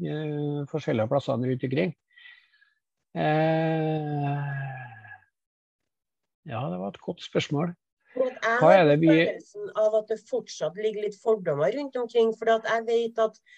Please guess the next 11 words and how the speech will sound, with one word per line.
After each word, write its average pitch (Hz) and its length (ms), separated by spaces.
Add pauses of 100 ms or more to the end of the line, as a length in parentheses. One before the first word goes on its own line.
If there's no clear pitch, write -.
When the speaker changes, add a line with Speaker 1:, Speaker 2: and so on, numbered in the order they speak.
(300)
Speaker 2:
eh, 226 260
M 233 160
O-senteret 180 760 (120)
i 254 80
Trondheim, 233 400
mottaksenheten 165 1300
for 196 160
rus 285 360
og 233 80
psykisk 226 420
helse, 214 400